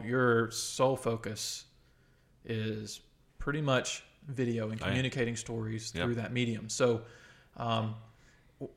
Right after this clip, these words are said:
Speaker 1: was it the, the video just enamored you and it was just like, "Okay, nothing else, I'm just doing this," or was there, like, a transition between?
Speaker 2: Yeah, there definitely was a transition.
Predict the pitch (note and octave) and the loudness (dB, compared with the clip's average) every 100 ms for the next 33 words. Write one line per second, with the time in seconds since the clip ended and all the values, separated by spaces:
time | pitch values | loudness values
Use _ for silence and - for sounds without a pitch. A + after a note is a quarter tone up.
0 | _ D3+ C#3+ C#3 C#3+ B2 - - C#3+ C#3+ | _ 4 6 6 6 4 2 -2 -2 -2
1 | C3+ A#2+ A2+ C#3+ D3 C#3+ C#3 C3+ - A2+ | 0 0 2 4 4 6 4 2 0 0
2 | A2 - - _ _ _ _ _ _ - | 0 -6 -18 _ _ _ _ _ _ -20
3 | - - - A#2+ C3 D#3+ E3 C3 D#3+ D3+ | -20 -14 -6 2 6 8 6 6 8 8
4 | C#3+ B2 B2 A#2+ A#2+ A#2 A#2 A#2 C3 C3 | 8 2 0 0 0 -2 -2 -4 -2 0
5 | A2+ A#2 C3 C#3+ A#2+ A#2+ A2+ - A#2+ A#2+ | 2 4 4 2 0 0 -2 -4 -2 -2
6 | - B2 D3+ F#3+ C#3+ C3+ A#2+ A#2+ A#2 A#2 | -2 -2 0 0 0 0 2 0 0 -4
7 | - A#2+ A#2 A2 C#3+ - A2 G#2+ G#2 - | -4 -2 -2 0 0 -2 -4 -8 -12 -18
8 | - - - - - - C3 A#2+ A#2 A2+ | -20 -20 -20 -10 -8 -4 -2 0 0 2
9 | C3 C#3 C#3+ B2+ D3+ D3+ B2 A2 G2+ A2 | 6 8 6 8 6 6 2 2 2 2
10 | F#2+ G2 F2+ E2+ D#2+ D#2+ | 2 2 0 0 -4 -6